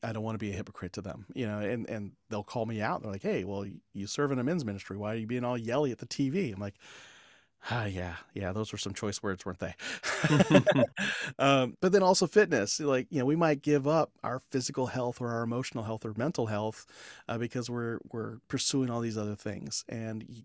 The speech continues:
Speaker 1: you gotta be healthy at the core of all of it. Otherwise, you're not gonna be around long enough to enjoy your family or be there for your family or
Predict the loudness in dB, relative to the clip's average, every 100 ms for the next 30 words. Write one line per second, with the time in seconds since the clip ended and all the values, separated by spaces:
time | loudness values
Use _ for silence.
0 | _ -12 -4 0 0 0 -2 -4 -6 -6
1 | -6 -6 -8 -4 -2 0 -2 -4 -6 -6
2 | -6 -4 -4 -6 _ _ -8 -6 -6 -6
3 | -6 -6 -8 -10 -20 -20 _ _ -10 -4
4 | -4 -2 0 2 2 2 0 -2 -4 -6
5 | -6 -4 -4 -6 -6 -8 -8 -10 -10 -6
6 | -4 -4 -6 -6 -6 -6 -8 -8 -10 -8
7 | -6 -6 -8